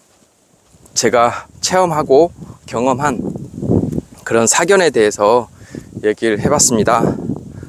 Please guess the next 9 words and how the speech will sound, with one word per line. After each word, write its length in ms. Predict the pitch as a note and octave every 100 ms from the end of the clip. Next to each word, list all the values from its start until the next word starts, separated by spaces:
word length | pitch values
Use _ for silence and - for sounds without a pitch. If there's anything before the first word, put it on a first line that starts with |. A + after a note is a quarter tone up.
| - - - - - - -
지금 260 | - B2+ D3+
현재 720 | F3 F#3 F3+ E3 D3 C#3 C3 - - - - - - - - - -
영하 880 | A#2 A#2+ B2 A#2+ B2+ D3 C#3+ C3 B2 - - - - - - - - - - - -
이 140 | C#3 D3
도입니다. 500 | E3 C#3+ B2 C3+ A#2+ - - _ _
체감 320 | - F#3+ G3
온도는 400 | F3 D3 C3 A#2
영하 280 | G#2+ A#2 B2+
한 360 | B2 C3+ B2